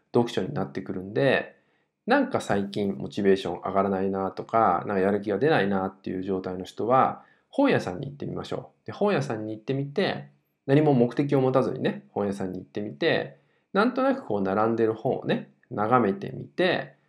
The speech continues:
なんか直感的に、あ、これ面白そうだなと思った本を、まあ、何冊かピックアップして、ちょっと読んでみる。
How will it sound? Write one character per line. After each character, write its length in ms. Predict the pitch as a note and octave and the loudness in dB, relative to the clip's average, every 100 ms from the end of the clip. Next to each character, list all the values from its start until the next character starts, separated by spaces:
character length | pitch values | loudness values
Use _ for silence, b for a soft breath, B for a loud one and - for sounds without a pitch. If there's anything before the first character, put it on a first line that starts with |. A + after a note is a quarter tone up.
| _ _ _ _ | _ _ _ _
な 80 | G#3 | 0
ん 60 | |
か 260 | G3 - - | 2 0 0
直 120 | - F2+ | -4 0
感 260 | - B2 | 2 2
的 200 | B2 B2 | 2 0
に、 240 | A#2 G#2+ - | 0 -2 -2
あ、 100 | A#2+ | 0
こ 140 | - | 4
れ 120 | C3+ | 4
面 140 | - C3 | 4 0
白 180 | C#3+ B2+ | 2 0
そ 180 | - F#2+ | 0 -2
う 20 | |
だ 60 | |
な 200 | - - - | -4 -12 -10
と 80 | G#2 | -4
思 160 | G#2+ | -4
っ 80 | G#2+ | -4
た 80 | - | -8
本 460 | F#2 G#2+ F#2+ D3+ D3 | -4 -4 -2 0 0
を、 80 | |
ま 80 | G2+ | 2
あ、 20 | |
何 220 | A2 B2+ A#2+ | 6 6 4
冊 180 | - | -8
か 80 | - | -14
ピ 140 | - C#3+ | 0 0
ッ 120 | C#3+ | 2
ク 140 | D#3+ | 4
ア 40 | D#3+ | 4
ッ 120 | - | 2
プ 100 | G2+ | -8
し 120 | G2 | -10
て、 400 | - G3+ A2+ G2 b b _ | -2 0 0 -4 b b _
ち 80 | G#3+ | 0
ょ 20 | |
っ 40 | |
と 100 | G3 | 2
読 180 | G#2+ G#2 | 2 2
ん 60 | G2 | 0
で 60 | |
み 100 | G#2 | -4
る。 260 | - G#3+ | -4 -6